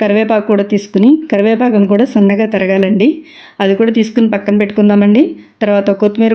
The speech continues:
కూడా సన్నగా తరిగి పక్కన పెట్టుకుందామండి. ఓకే, లెమన్ని అడ్డంగా రెండు బద్దలు చేద్దామండి. గ్యాస్ పైన బాణీ పెట్టి ఒక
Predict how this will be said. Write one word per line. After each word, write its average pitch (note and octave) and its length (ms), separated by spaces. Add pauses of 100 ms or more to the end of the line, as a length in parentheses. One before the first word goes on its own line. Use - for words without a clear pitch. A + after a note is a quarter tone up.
కూడా A3 220
సన్నగా G#3 320 (100)
తరిగి G#3 240 (280)
పక్కన G#3 300
పెట్టుకుందామండి. G#3+ 640 (1400)
ఓకే, G3 220 (960)
లెమన్ని A3 400 (100)
అడ్డంగా G#3+ 400 (140)
రెండు G#3+ 180
బద్దలు G3+ 300
చేద్దామండి. G3+ 540 (1800)
గ్యాస్ G3 400
పైన G#3+ 280 (100)
బాణీ G#3 320
పెట్టి G3+ 260 (3000)
ఒక G#3 120